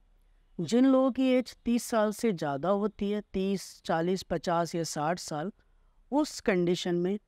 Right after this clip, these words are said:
आपको दवाई थोड़ा सा देर से असर दिखाती है, करीबन बीस से पच्चीस दिन के अंदर, but रिजल्ट ज़रूर दिखाती है। बिग जैक कैप्सूल के बारे में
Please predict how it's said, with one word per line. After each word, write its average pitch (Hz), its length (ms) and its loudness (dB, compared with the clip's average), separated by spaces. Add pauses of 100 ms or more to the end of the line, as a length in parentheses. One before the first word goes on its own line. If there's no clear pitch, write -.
(140)
आपको 190 340 2
दवाई 180 300 0
थोड़ा 175 240 -2
सा 185 180 -4
देर 165 320 -2
से 196 120 -2
असर 196 240 0
दिखाती 180 400 -4
है, 202 60 0
करीबन 180 420 0
बीस 156 240 0
से 196 220 -4
पच्चीस 165 360 -4
दिन 139 220 -4
के 170 160 0
अंदर, 131 240 -4 (640)
but 233 220 2
रिजल्ट 180 380 2
ज़रूर 156 300 0
दिखाती 135 440 -6
है। 127 120 -10 (880)
बिग 208 240 4
जैक 262 220 4 (320)
कैप्सूल 233 400 2
के 240 100 2
बारे 202 280 0
में 202 260 0